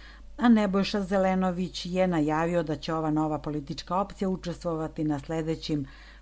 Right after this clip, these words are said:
parlamentarnim izborima i da će pokret ponuditi nove ljude,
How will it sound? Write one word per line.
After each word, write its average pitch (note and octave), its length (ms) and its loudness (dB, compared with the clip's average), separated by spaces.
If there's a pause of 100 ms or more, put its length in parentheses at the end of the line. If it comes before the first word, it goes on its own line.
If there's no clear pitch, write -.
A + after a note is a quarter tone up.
parlamentarnim D3 880 0
izborima G3+ 520 2
i F#3 80 0
da G3 140 0
će G3+ 140 -2
pokret G3 500 -2
ponuditi F3 580 -2
nove D3+ 320 0
ljude, F#3+ 380 0